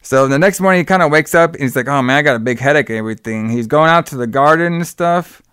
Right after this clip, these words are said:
So he's, you know, he's going outside. He's, like, checking,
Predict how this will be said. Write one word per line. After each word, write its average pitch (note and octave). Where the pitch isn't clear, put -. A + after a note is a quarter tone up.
So -
he's, C#3
you D3+
know, C3
he's C3
going E3+
outside. D3+
He's, C#3+
like, B2+
checking, D3